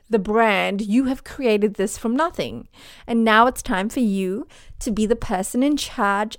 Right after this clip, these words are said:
again and to really showcase that big picture of what you want to create on this day. So you will probably create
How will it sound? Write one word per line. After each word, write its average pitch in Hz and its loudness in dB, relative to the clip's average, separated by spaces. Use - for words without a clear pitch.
again 240 0
and 226 2
to 269 -2
really 277 0
showcase 240 -2
that 208 -2
big 220 0
picture 202 -4
of 196 -2
what 196 2
you 202 0
want 180 -6
to - -10
create - -6
on 190 -2
this 196 -4
day. 269 0
So 240 2
you 226 0
will 220 2
probably 233 0
create 202 -4